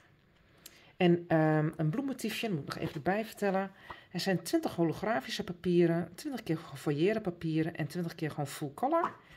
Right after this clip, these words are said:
En deze die ik je nu laat zien zijn dus de full color papiertjes met een bloemmotiefje. Heel leuk, deze ook. En dit vind ik heel geinig. Dit doet mij een beetje denken aan Jugendstil. En dat is mijn favoriete kunststroom. Ik hou er erg van, van die stijl.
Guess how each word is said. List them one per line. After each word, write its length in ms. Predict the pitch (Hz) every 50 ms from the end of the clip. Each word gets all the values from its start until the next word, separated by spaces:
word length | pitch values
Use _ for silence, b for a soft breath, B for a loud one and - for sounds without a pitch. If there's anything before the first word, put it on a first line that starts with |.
| B B B B B B B
En 80 | -
deze 220 | 156 160 156 147 -
die 100 | 165 165
ik 60 | -
je 60 | 160
nu 120 | 165 170 160
laat 160 | 160 151 -
zien 160 | - 170 156
zijn 160 | - 156 147
dus 120 | 139 135 -
de 60 | 160
full 220 | - - 160 139
color 200 | - - 226 -
papiertjes 640 | - 190 - - 185 185 185 175 180 - 185 180 -
met 100 | 160 139
een 60 | 131
bloemmotiefje. 680 | 175 233 269 269 247 - - 214 220 - - 233 233 233
Heel 160 | 202 185 180
leuk, 240 | 165 160 208 233 233
deze 280 | - 190 196 190 - 190
ook. 260 | 202 240 302 - - _ B B B B B B B B B B B B B B B B B B B B B
En 960 | - 196 190 190 185 185 180 180 180 175 175 175 175 180 175 175 175 175 175
dit 300 | 180 - 170 170 254 262
vind 40 | -
ik 100 | 311 254
heel 140 | 247 254 240
geinig. 420 | - - 220 226 226 220 233 226
Dit 140 | - 180 -
doet 80 | - -
mij 100 | 156 151
een 60 | 143
beetje 220 | 147 139 139 -
denken 260 | 143 151 151 151 -
aan 140 | - 147 147
Jugendstil. 920 | 143 139 175 214 208 - 196 170 - - - - 196 185 185 196 202 196 196
En 120 | - 147 143
dat 140 | 147 - -
is 120 | 147 -
mijn 140 | - 139 135
favoriete 440 | - - 151 - 160 156 - 160 160
kunststroom. 640 | - 180 175 170 - - - 170 165 170 170 170 170 B B B B B B B B B B B
Ik 120 | 170 147
hou 160 | - 147 143
er 80 | 143 -
erg 200 | - 160 156 -
van, 180 | - 156 143
van 140 | 135 - 151
die 220 | 147 143 139 143 - _ _
stijl. 440 | - - - - 175 160 151 151